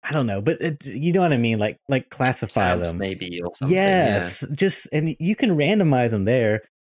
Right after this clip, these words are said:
Speaker 1: but at least when I go to Workbench, I don't have to go, like, do a marathon with my middle finger scrolling, like, frickin' <laughs> fingering the heck out of my mouse just to find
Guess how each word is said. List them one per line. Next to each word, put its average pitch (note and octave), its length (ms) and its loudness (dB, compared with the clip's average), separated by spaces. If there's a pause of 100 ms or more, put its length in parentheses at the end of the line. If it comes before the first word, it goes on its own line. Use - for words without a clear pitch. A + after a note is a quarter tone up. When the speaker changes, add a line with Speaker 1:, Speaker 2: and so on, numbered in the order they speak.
(100)
Speaker 1:
but B2 280 0
at B2+ 160 0
least E3+ 300 0
when F3+ 80 0
I D#3 60 2
go C#3+ 200 2
to A#2 100 2
Workbench, C3 600 0
I C3 80 2
don't E3 140 2
have E3 200 2
to E3+ 80 0
go, C3 280 2
like, G#2 320 0 (380)
do C3+ 140 4
a A#2 60 2
marathon G#2+ 600 2
with G2 160 -2
my G2 180 2
middle A#2 280 2
finger F#2 340 0
scrolling, A2+ 540 0
like, F#2+ 320 -4 (320)
frickin' B2 320 0 (300)
<laughs> - 2250 -6
fingering E3 760 0
the E3+ 180 2 (120)
heck E3 240 -2
out D3 180 2
of C#3 60 2
my C3+ 140 2
mouse C3 460 2
just D3+ 260 -4
to C3 80 -2
find C3 520 -2